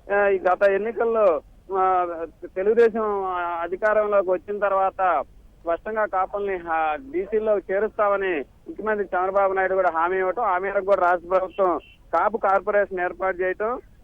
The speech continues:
దీని విధి విధానాలు రూపొందించే కార్యక్రమం కూడా ప్రకటించింది. అయితే ఈలోపు మాత్రం ప్రభుత్వం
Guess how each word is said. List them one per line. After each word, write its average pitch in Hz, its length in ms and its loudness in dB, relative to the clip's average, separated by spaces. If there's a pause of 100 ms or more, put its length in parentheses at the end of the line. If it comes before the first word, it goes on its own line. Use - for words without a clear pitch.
దీని 202 180 0
విధి 185 220 0
విధానాలు 208 460 2
రూపొందించే 196 600 -4
కార్యక్రమం 190 480 -4
కూడా 185 380 4
ప్రకటించింది. 190 640 -8
అయితే 202 460 0 (240)
ఈలోపు 214 320 0
మాత్రం 214 400 -2 (240)
ప్రభుత్వం 208 520 -2